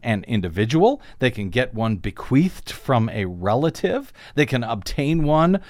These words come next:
online from various marketplaces and, yes, from some dealers at gun shows, all without needing to go through a federal background check. So when Donald Trump tells you,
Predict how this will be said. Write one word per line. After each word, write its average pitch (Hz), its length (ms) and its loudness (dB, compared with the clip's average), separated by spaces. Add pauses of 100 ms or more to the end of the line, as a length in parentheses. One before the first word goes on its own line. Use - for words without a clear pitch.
(260)
online 143 960 2 (440)
from 131 300 -2
various 135 420 2
marketplaces 160 920 0
and, 180 300 2
yes, 135 280 2
from 147 260 2
some 147 380 2
dealers 143 560 2
at 135 280 -2
gun 208 300 4
shows, 135 460 4 (120)
all 196 520 6
without 170 520 4
needing 151 360 2
to 147 100 -6
go 135 240 2
through 131 300 2
a 120 40 2
federal 120 280 2
background 117 560 2
check. 120 240 2
So 117 120 -2
when 113 120 0
Donald 131 280 -2
Trump 208 220 0
tells 175 300 2
you, 165 120 4